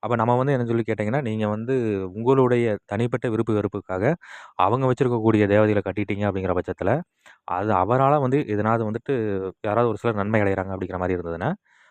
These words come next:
அதனுடைய பாவங்கள் உங்களுக்கு வந்து சேரும். சரிங்களா? அப்ப அதனால வந்து இந்த கலையை பொறுத்தவரை நன்மை தீமை அறிஞ்சு, அதற்கு தகுந்த மாதிரி செஞ்சுக்கணும் அப்படிங்கிறது தான் வந்து என்னன்னு கேட்டீங்கன்னா, சித்தர்கள் வந்து நூட்கள்ல குறிப்பிடப்பட்டிருக்காங்க. சரிங்களா? அப்ப அதனால, அ,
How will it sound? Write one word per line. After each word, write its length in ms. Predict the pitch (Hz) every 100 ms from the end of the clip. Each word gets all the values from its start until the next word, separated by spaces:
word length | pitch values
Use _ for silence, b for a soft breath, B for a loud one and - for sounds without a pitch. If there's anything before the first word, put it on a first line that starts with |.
| b
அதனுடைய 400 | - 117 131 120 113
பாவங்கள் 400 | 107 110 113 123
உங்களுக்கு 280 | 98 87
வந்து 140 | 90 90
சேரும். 260 | 78 76 _
சரிங்களா? 360 | - 85 80 85
அப்ப 160 | 87 95
அதனால 260 | 90 98 123
வந்து 200 | 104 127
இந்த 220 | 117 101
கலையை 260 | 98 98 113
பொறுத்தவரை 360 | 104 104 98 147
நன்மை 280 | 98 110
தீமை 260 | 110 104 92
அறிஞ்சு, 300 | 90 92 113 185 b b b -
அதற்கு 280 | 87 110 113
தகுந்த 260 | 101 104
மாதிரி 180 | 101 104
செஞ்சுக்கணும் 400 | 98 92 90 90
அப்படிங்கிறது 360 | 87 85 85 82
தான் 120 | 101
வந்து 160 | 85 101
என்னன்னு 220 | 90 87
கேட்டீங்கன்னா, 280 | 76 101 123
சித்தர்கள் 320 | 107 101 87
வந்து 180 | 87 165 - _ b b b b -
நூட்கள்ல 300 | 110 104 92
குறிப்பிடப்பட்டிருக்காங்க. 720 | 95 92 90 80 82 82 85 -
சரிங்களா? 360 | - 92 82 85 85 90 -
அப்ப 140 | 98 101
அதனால, 340 | 95 92 92 165 214 _ b b b b b
அ, 120 | -